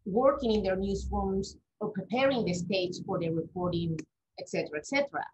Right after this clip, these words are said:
So here, the professional and the personal blur, right? But still take place under the overarching umbrella of the culture. In both cases, the professional and the personal are able to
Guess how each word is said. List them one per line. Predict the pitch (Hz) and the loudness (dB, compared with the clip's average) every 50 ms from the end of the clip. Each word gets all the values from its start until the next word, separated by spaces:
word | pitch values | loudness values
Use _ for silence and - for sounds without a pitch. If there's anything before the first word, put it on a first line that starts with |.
| _ _ _ _ _ _ _ _ _ - | _ _ _ _ _ _ _ _ _ -2
So | - 240 240 233 - | 0 0 0 0 2
here, | 370 392 427 254 202 190 214 240 - - - - - | 2 4 6 6 6 6 4 2 0 -4 -12 -8 -4
the | 214 208 - - _ _ _ - | -4 -4 -4 -6 _ _ _ -4
professional | 214 214 214 - 302 311 349 - - 220 202 185 175 175 175 175 - - 190 | -2 -2 0 2 4 4 4 2 0 0 2 4 4 4 4 2 -2 -4 -4
and | 196 196 - | -2 -2 -2
the | 440 - - - - | -4 -6 -8 -6 0
personal | 254 262 269 269 - 214 196 175 170 170 170 165 | 4 4 4 4 2 2 4 4 4 4 2 0
blur, | 151 175 180 175 151 139 - - - _ _ - | 0 2 2 2 2 0 -2 -6 -10 _ _ 0
right? | 180 196 226 240 262 277 - - _ _ _ _ _ _ - | 4 4 4 4 2 -2 -6 -10 _ _ _ _ _ _ 4
But | - 269 269 269 - - | 6 6 6 6 4 -2
still | 233 - - - - 359 466 453 - | -6 -10 -6 0 4 4 4 4 4
take | - 359 330 359 - | 2 0 -2 -2 -2
place | 277 285 269 277 285 - - - | 2 4 4 4 2 0 0 2
under | 233 233 247 220 233 | 4 4 6 4 4
the | 220 220 214 214 - | 6 6 4 4 4
overarching | 254 269 233 233 233 226 220 226 - - 214 208 - | 2 2 2 4 4 4 4 4 2 -2 -2 -2 -2
umbrella | 190 175 185 202 196 196 185 175 147 - - | -2 0 0 2 4 4 6 4 4 2 0
of | - | -6
the | - 160 - - | -10 -10 -6 -2
culture. | 156 151 - - - - - _ _ _ _ _ _ _ _ _ _ _ _ _ _ _ _ _ _ _ _ _ _ - | -2 -2 -2 -4 -12 -20 -20 _ _ _ _ _ _ _ _ _ _ _ _ _ _ _ _ _ _ _ _ _ _ -2
In | 208 208 214 | 0 2 4
both | 190 220 214 214 214 214 - - | 4 6 4 4 2 -2 -4 -2
cases, | 320 381 415 381 - - 190 196 - - - _ _ _ _ _ _ _ _ _ _ _ _ _ _ _ - | 0 0 0 0 -2 -4 -4 -4 -4 -8 -12 _ _ _ _ _ _ _ _ _ _ _ _ _ _ _ -4
the | 165 214 214 | -2 0 0
professional | 214 214 214 - - 262 269 277 - - 220 214 196 190 185 190 - | 2 0 0 0 2 2 2 2 2 2 4 6 6 6 4 2 0
and | 196 196 190 | -2 -2 -2
the | 190 190 185 - - | -2 -4 -4 -2 0
personal | 320 349 359 359 - 202 180 165 160 151 147 156 - - | 0 2 2 0 -2 0 2 2 2 2 0 -2 -2 0
are | 202 214 220 - | 2 2 2 4
able | 226 226 247 214 220 240 233 - | 2 2 2 2 -2 -4 -4 -4
to | - 226 | -6 -4